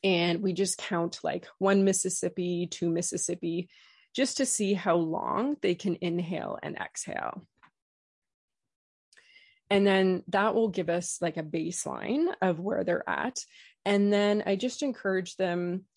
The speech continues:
each night for one or two minutes before you go to sleep to then practice that. And they're often surprised by the time they get to labor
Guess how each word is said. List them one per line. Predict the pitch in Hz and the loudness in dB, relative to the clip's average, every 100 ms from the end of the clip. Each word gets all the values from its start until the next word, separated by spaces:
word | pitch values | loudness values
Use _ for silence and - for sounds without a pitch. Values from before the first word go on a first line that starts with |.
| _ | _
each | 196 202 - | -6 -6 -4
night | 175 175 180 - | -2 0 0 -2
for | - | -4
one | 170 165 185 | -4 0 2
or | 208 208 | 2 2
two | - 196 | 0 0
minutes | 190 185 | 0 -2
before | - 175 180 | -6 -4 0
you | 180 | 0
go | 175 175 | 0 0
to | 175 | -2
sleep | - - 175 233 _ _ _ _ - | -4 -6 -6 -6 _ _ _ _ -4
to | 208 | -2
then | 185 180 185 180 - _ | 0 0 -2 -4 -8 _
practice | - 214 214 - 175 | -6 -4 -4 -4 -8
that. | - - - - _ - - - _ | -8 -6 -8 -10 _ -20 -20 -20 _
And | 185 180 180 180 175 - - | 2 4 4 4 0 -4 -6
they're | 175 185 | 2 4
often | 185 214 226 214 | 4 2 0 -2
surprised | - 180 - 175 - 175 - | -2 -8 -4 -2 -2 -2 -4
by | 170 | -4
the | 175 | -4
time | - 170 170 | -4 -4 -2
they | 175 | -2
get | 170 - | -4 -8
to | - 160 | -8 -4
labor | 180 254 196 - - 214 | 0 0 0 0 -2 -4